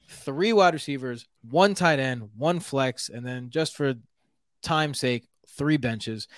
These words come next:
Uh, no, normal league like this would have, like, six, even maybe seven bench, bench spots, maybe even five bench spots, but five minimum bench spots. So with that being said, I, Michael is going to take the third pick.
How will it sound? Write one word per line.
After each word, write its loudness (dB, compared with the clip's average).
Uh, -6
no, -4
normal -2
league -4
like -4
this -8
would -8
have, -6
like, -8
six, -4
even -10
maybe -10
seven -10
bench, -8
bench -6
spots, -10
maybe -6
even -12
five -8
bench -12
spots, -14
but -18
five 8
minimum 0
bench -4
spots. -10
So 8
with 0
that 12
being 4
said, 8
I, 8
Michael 6
is 4
going 4
to -6
take 0
the -10
third 6
pick. 2